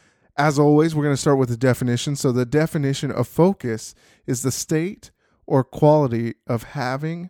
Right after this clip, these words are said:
or producing clear visual definition.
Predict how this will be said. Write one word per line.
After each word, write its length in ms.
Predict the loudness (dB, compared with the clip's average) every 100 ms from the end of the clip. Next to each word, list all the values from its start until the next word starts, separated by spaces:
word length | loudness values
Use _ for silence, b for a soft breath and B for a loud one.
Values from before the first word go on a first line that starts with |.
| _
or 220 | -2 -2
producing 760 | 0 -4 0 0 0 -4 -6 -8
clear 560 | -8 -4 -2 -4 -8 -10
visual 500 | -6 -4 -2 -4 -6 -6
definition. 720 | -8 -6 -8 -8 -10 -16